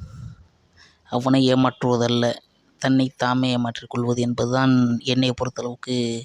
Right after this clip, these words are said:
சரியானது. இன்னொருத்தனுடைய இயலாமையை பயன்படுத்தி நாம் பிழைப்போம், அவனை பயன்படுத்தி நாம் சம்பாதிப்போம், அவனை பயன்படுத்தி நாம் பயனடைய செய்வோம் என்பது வந்து, பிழைக்க தெரியாதவன் அவன் அல்ல, பயன்படுத்தி கொண்ட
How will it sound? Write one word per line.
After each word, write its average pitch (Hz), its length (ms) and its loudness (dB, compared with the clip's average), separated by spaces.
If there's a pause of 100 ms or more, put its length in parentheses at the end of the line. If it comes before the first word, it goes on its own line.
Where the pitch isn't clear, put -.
(760)
சரியானது. 123 440 0 (440)
இன்னொருத்தனுடைய 156 680 2 (100)
இயலாமையை 170 440 0
பயன்படுத்தி 127 460 -2 (100)
நாம் 123 200 -2
பிழைப்போம், 139 520 2 (480)
அவனை 123 260 2
பயன்படுத்தி 131 400 0
நாம் 123 180 0 (100)
சம்பாதிப்போம், 127 600 2 (120)
அவனை 120 200 0 (100)
பயன்படுத்தி 123 520 0
நாம் 123 240 2 (180)
பயனடைய 127 380 2 (160)
செய்வோம் 127 400 4
என்பது 120 340 -2
வந்து, 127 240 0 (1700)
பிழைக்க 147 280 2
தெரியாதவன் 127 520 4 (160)
அவன் 135 260 6
அல்ல, 120 160 2 (1160)
பயன்படுத்தி 131 680 2
கொண்ட 123 160 4